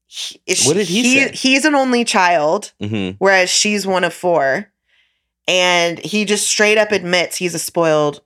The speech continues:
Speaker 1: only child
Speaker 2: <laughs>
Speaker 1: and that he definitely has only child syndrome. He brings it up later when she's not there to someone else. And then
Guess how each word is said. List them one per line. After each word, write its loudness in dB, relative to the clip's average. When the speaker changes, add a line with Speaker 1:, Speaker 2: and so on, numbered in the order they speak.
Speaker 1:
only -2
child -2
Speaker 2:
<laughs> -16
Speaker 1:
and 0
that 2
he 0
definitely 0
has -2
only -2
child 0
syndrome. -2
He -2
brings 0
it 2
up 0
later 2
when -4
she's -6
not 0
there 0
to -14
someone -4
else. 0
And 2
then 2